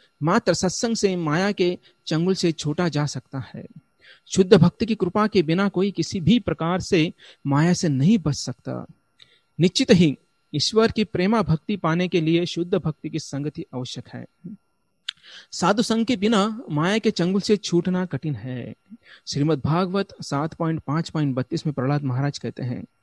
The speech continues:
"नै-, नैषा मतिस्वा वधुर क्रमांगिरम स्पृशत्यनर्थ-, अनर्थपगो प-, यथार्थम महिषाम पादरजोभिकेशम वधुभिष-, पादरजोभिषेकम निष्कंचनानाम न उन्नीत यावत।"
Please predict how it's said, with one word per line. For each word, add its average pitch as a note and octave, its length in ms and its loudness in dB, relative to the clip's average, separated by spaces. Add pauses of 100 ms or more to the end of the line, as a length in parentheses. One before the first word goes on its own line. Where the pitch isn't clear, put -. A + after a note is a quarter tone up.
(360)
"नै-, C#3 200 0 (340)
नैषा G#3 420 -2
मतिस्वा E3 480 -4
वधुर D3 340 -6 (300)
क्रमांगिरम C#3 680 -4 (500)
स्पृशत्यनर्थ-, G#3 1200 0 (260)
अनर्थपगो E3 720 2
प-, - 100 -6
यथार्थम C#3 640 0 (540)
महिषाम G#3 500 2
पादरजोभिकेशम D#3+ 1160 -2 (400)
वधुभिष-, D#3 520 0 (800)
पादरजोभिषेकम D#3+ 1500 -2 (340)
निष्कंचनानाम F#3 880 0 (280)
न E3 60 0
उन्नीत D3+ 420 2 (200)
यावत।" A#2+ 500 -6